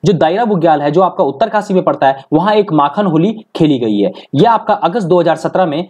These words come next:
खेला गया था और इसको एक तरीके से आपका ओडुंगी उत्सव भी कहा जाता है। देहरादून में ह्यूमन कोऑपरेटिव बैंक खुला, जो आपका अगस्त दो हज़ार सत्रह में खुला है। इसकी अध्यक्ष जो बनी है, वो आपकी मंजू कठैत बनी है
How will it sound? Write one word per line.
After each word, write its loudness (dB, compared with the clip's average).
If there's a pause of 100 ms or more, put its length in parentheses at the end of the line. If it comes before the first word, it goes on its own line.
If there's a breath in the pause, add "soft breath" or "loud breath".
(140)
खेला 2
गया 0
था -4
और 0
इसको 0
एक 0
तरीके 2
से -4
आपका 0
ओडुंगी 2
उत्सव -2
भी -4 (140)
कहा -2
जाता -2
है। -4 (240 soft breath)
देहरादून 0
में 2
ह्यूमन 0
कोऑपरेटिव -2
बैंक 0
खुला, 0 (220 loud breath)
जो 2
आपका -2
अगस्त -2
दो 2
हज़ार 2
सत्रह -4
में 0
खुला 2
है। 0 (160 loud breath)
इसकी 0
अध्यक्ष 0
जो 2
बनी -2
है, 0
वो 2
आपकी 0
मंजू 0
कठैत -2
बनी -2
है -2